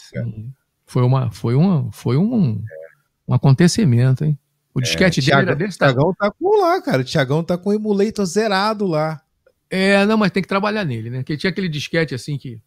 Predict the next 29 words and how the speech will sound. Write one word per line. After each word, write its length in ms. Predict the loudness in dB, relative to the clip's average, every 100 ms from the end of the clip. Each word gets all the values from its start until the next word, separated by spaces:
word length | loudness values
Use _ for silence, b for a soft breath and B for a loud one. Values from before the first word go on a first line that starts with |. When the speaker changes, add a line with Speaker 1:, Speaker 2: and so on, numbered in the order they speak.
| _
Speaker 1:
todo, 280 | -8 -8 -10
não 160 | -12
sei 140 | -10 -12
como 160 | -12
é 20 |
que 120 | -10 -8
formato 420 | -6 -6 -10 -10
era 80 | -14
aquilo, 280 | -14 -14
né? 160 | -12 -14 -12
Speaker 2:
Cinco, 600 | -10 -8 -10 _ -8 -4
Speaker 1:
Mas 120 | -2
Speaker 2:
acho 120 | -2 -2
Speaker 1:
quando 200 | -4 -4
Speaker 2:
que 60 |
é. 20 |
Speaker 1:
aquilo, 320 | -4 -4 -6 -8 _ _ _ _
aquilo 180 | -4 0
dava 220 | 4 6
uma 180 | 6 6
chupada 480 | 6 2 4 4 6
no 100 | 4
C 140 | 2 2
D, 180 | 2 2
<laughs> 60 | 0
no 240 | 0 0
disquete, 420 | -4 -4 -4 -4 -10
<laughs> 920 | -2 -2 -2 -8 -10 -10 _ -6 -4
ih, 180 | -4